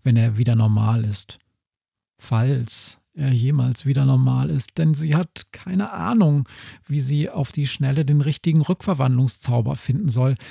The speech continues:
Dabei müsste der Typ bestimmt längst in der Kirche stehen und die Weihnachtsgeschichte vorlesen.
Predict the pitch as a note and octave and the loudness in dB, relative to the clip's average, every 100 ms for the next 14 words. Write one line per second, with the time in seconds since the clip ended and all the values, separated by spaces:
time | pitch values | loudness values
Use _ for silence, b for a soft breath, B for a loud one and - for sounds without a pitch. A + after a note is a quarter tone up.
0 | B C3+ B2 C3 B2 D3+ - D3+ C#3+ - | B -6 -2 0 2 0 -2 -2 -2 0
1 | F3 F3 F3 - E3+ E3 C#3+ C#3 E3+ - | 0 0 -2 -2 -2 0 0 2 2 2
2 | D#3+ D#3+ - E3 F#3 G3+ F3+ - D3+ D#3 | 0 0 -2 -2 -2 -2 -2 -2 0 2
3 | F3+ D3+ - C#3+ B2+ F3 F3+ - C3 - | 2 0 0 -2 0 0 -2 -4 -6 -4
4 | A#2+ - B2 C#3 C3 B2 B2+ A#2 B2 | -4 -6 -6 -2 0 0 0 -2 -4